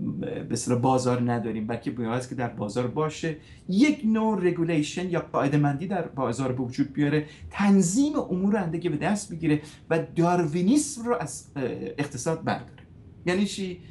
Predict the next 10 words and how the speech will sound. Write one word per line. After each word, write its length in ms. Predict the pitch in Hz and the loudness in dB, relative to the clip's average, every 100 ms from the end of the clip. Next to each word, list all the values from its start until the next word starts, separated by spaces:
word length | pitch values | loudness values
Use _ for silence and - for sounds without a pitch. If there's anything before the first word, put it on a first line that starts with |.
| - | -6
یعنی 180 | 196 220 | 0 0
داروینیسم 540 | 202 190 180 208 - 185 | 2 0 0 -4 -4 -4
بگوید 240 | 190 208 | -2 -2
که 100 | 208 | -2
هر 160 | 196 240 | -2 -2
کی 300 | - 175 156 | -4 -6 0
بازوش 680 | 160 151 196 170 - - - - - - - - | 2 2 0 -4 -8 -18 -20 -20 -20 -20 -20 -6
قوی 240 | 156 156 165 | -2 -2 -4
تر 200 | 190 202 | -4 -4
باشه 460 | 220 - 208 202 | -6 -4 -6 -6